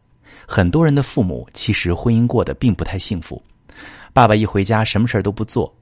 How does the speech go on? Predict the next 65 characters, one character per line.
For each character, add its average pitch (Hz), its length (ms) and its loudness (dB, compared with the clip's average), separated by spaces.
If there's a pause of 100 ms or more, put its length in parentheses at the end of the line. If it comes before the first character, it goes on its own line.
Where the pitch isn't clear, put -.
而 - 140 0
妈 170 200 2
妈 175 80 4
总 82 200 -4
是 - 100 -2
忙 90 160 2
里 90 120 0
忙 62 180 -6
外 87 180 -6
的， 76 140 -14 (260)
两 85 220 0
个 87 60 2
人 95 100 2
基 - 160 -2
本 113 100 2
上 85 160 -4
没 87 80 0
有 95 120 0
交 127 260 0
流。 101 180 -8 (600)
在 160 180 2
这 202 140 4
样 165 120 4
的 117 80 4
家 131 180 2
庭 127 140 2
环 107 180 0
境 110 160 0
下 101 160 -2
长 80 220 -6
大 95 80 -2
的 101 80 -2
男 90 180 -2
生 107 280 -2 (180)
就 - 140 0
会 123 100 2
形 101 240 0
成 101 180 -2
错 143 240 -2
误 110 120 0
的 - 80 -4
观 117 200 2
念， 117 220 0 (240)
认 151 160 2
为 127 220 2 (160)
爸 151 160 2
爸 113 120 0
沉 - 220 -4
默 123 160 2
不 113 180 -4
语 71 200 -6
就 - 120 -8
是 90 140 -6
婚 101 180 -2
姻 107 60 0
的 98 120 -2
常 - 280 -8
态， 127 180 -4 (720)
所 - 160 2
以 170 80 6
他 147 100 0
长 101 220 -2
大 110 140 0
之 - 100 -4
后 110 260 0